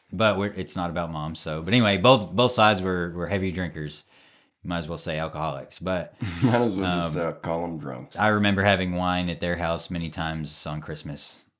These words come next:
Speaker 1: and stuff.
Speaker 2: Was that, was that their drink of choice, or is that just what you
Speaker 1: That
Speaker 2: were
Speaker 1: was just Christmas,
Speaker 2: memory
Speaker 1: like,
Speaker 2: that you had?
Speaker 1: yeah. No, my grandfather, I can't remember how many times would <laughs> offer me a, a good old, as we call 'em, Bud Heavies,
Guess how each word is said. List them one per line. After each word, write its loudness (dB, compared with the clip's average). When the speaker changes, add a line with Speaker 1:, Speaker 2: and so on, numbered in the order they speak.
Speaker 1:
and -8
stuff. -10
Speaker 2:
Was -4
that, 4
was -4
that 2
their 0
drink -2
of -12
choice, 0
or -6
is -4
that 0
just -10
what -2
you -4
Speaker 1:
That 10
Speaker 2:
were 10
Speaker 1:
was 4
just -2
Christmas, -2
Speaker 2:
memory 0
Speaker 1:
like, -2
Speaker 2:
that -8
you -8
had? -8
Speaker 1:
yeah. -10
No, 0
my 4
grandfather, 2
I 0
can't -10
remember -4
how -4
many -4
times -8
would -8
<laughs> -2
offer 0
me 0
a, -6
a -8
good -4
old, 2
as -8
we -2
call 2
'em, 0
Bud 6
Heavies, 0